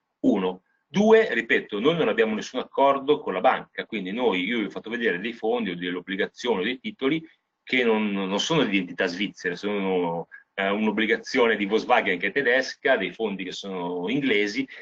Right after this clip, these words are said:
e quindi noi veramente andiamo sul mercato e decidiamo, a seconda delle fasi di mercato, che tipo di strumenti prendere. Io prima vi ho detto che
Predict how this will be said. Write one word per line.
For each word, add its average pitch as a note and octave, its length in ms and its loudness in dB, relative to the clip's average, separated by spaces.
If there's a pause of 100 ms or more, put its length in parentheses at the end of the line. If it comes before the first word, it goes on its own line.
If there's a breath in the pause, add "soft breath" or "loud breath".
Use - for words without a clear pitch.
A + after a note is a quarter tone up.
(120)
e C#3 80 -4
quindi C3+ 200 4
noi C#3+ 140 6
veramente C#3+ 440 2
andiamo F#2+ 240 -2
sul - 180 -14
mercato G#2+ 480 -6
e F2 300 -4 (200)
decidiamo, A2+ 840 -2 (160 loud breath)
a F#2+ 80 -12
seconda C3 280 0
delle G2 180 -4
fasi G#2+ 220 -2
di A2 120 -6
mercato, A#2 560 -4 (260 loud breath)
che - 120 -8
tipo - 240 -8
di G2+ 60 -4
strumenti A2 460 -6
prendere. F2+ 420 0
Io A#2+ 140 0
prima G#2 240 -2
vi F#2 140 -4
ho G#2 40 -2
detto A2+ 500 0 (280 loud breath)
che G2 380 0